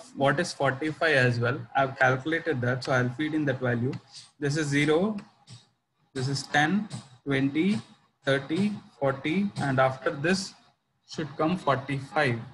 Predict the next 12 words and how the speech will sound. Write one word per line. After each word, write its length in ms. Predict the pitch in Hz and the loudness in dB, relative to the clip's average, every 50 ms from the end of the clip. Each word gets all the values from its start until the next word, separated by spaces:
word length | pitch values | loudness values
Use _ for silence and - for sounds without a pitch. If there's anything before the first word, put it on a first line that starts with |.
| - - _ - | -20 -20 _ -10
Okay, 280 | 131 127 131 165 170 | -10 -6 -4 -4 -4
if 100 | 156 147 | -4 -4
you 80 | - 143 | -6 -6
calculate 560 | 143 - 139 139 143 143 - 175 185 185 185 | -2 0 2 2 2 0 -2 0 0 0 0
for 140 | - 175 156 | -2 -4 -2
forty-five, 840 | - - 135 127 127 139 127 127 - - 180 180 165 135 127 131 135 - - - - - _ _ _ _ | 0 0 0 0 -2 -4 -6 -6 -4 -2 0 2 2 2 0 -2 -6 -8 -14 -20 -20 -20 _ _ _ _
it 140 | - 135 131 | -6 -4 -2
is 160 | 135 135 131 | -2 -2 0
nine 240 | 139 131 131 135 135 - - | 0 0 0 0 -2 -2 0
point 220 | 143 143 139 135 | 0 2 0 0
four 200 | - - 135 127 | -2 -4 -6 -6
six. 520 | 120 - - 170 131 - - - - - | -4 -4 -4 -4 -4 -4 -6 -10 -12 -14